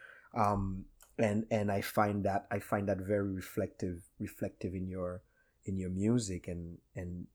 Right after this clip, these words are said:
especially in that line. I mean, the, the, the layers and, and the subtleties in there are,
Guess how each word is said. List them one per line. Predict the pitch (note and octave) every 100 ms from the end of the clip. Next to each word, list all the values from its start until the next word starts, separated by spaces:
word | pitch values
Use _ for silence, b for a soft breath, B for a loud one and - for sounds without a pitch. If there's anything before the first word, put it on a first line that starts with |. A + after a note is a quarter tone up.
| _
especially | - E3+ E3 F3 A#2
in | G#2
that | A2 G#2
line. | G2+ A2+ F#2 F2
I | G2
mean, | F#2+ F#2
the, | G2 G2+
the, | G2+ G#2
the | G2
layers | G#2 G#2 G#2 F#2+
and, | F2+ F2+ _ -
and | G2
the |
subtleties | G2 - G#2+ G#2 G2+ - G2 F#2
in | F2+
there | F2 F2 E2+ -
are, | F2+ F2+